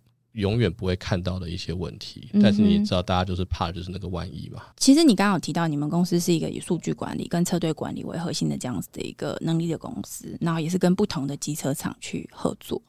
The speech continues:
Speaker 1: 对。
Speaker 2: 那我们知道现在电车在管理上面，包含在技术上面，像电池，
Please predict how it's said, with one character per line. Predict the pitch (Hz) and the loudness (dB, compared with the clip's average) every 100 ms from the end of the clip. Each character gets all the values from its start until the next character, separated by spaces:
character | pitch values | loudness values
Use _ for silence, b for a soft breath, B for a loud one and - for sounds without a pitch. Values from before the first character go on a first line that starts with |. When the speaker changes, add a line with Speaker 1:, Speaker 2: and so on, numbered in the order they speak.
| _ B | _ B
Speaker 1:
对。 | 98 | 0
Speaker 2:
那 | 311 269 | 6 6
我 | |
们 | 180 | 8
知 | 208 | 6
道 | |
现 | 226 220 | 6 4
在 | |
电 | 214 202 180 | 4 2 2
车 | - 170 | 0 -2
在 | 170 | -2
管 | - 135 | -4 -6
理 | 151 | -4
上 | - 156 | -4 -2
面， | 156 | -2
包 | 170 | -2
含 | 170 | -2
在 | 151 165 | -2 -2
技 | - 156 | -2 -2
术 | - 151 | -2 -6
上 | - - | -6 -6
面， | - - | -4 0
像 | 180 160 - - | 2 0 -2 -2
电 | 175 | 0
池， | 147 - 117 190 | 2 0 -2 -4